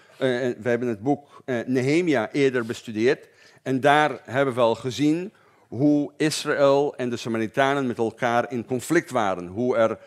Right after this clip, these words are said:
wantrouwen was onder, onder hen onderling. En nu zien we dat enkele honderden jaren later die situatie nog steeds aanwezig is. Er is nog steeds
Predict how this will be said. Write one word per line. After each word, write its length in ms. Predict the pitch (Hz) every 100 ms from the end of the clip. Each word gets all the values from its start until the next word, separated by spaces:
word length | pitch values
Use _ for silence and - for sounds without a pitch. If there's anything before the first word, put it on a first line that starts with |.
| _ _
wantrouwen 760 | 107 98 160 190 139 120 101 90
was 400 | 98 - - - _ _
onder, 360 | 160 165 143 -
onder 300 | 151 156 143
hen 240 | 135 131 127
onderling. 580 | 135 113 113 120 90 - _ _ _ -
En 100 | 135
nu 100 | 135
zien 220 | 165 180
we 60 |
dat 300 | 151 127 - -
enkele 400 | 151 131 135 127
honderden 480 | 98 143 175 143 123
jaren 500 | 117 117 113 98 87
later 720 | 110 113 127 170 170 110 127 139 _ _ _
die 140 | 139
situatie 600 | 131 131 135 135 139 135
nog 120 | 123
steeds 240 | - 135 120
aanwezig 420 | 120 139 143 107
is. 140 | 98
Er 200 | 98 92
is 160 | 101 95
nog 140 | 107
steeds 340 | 98 113 -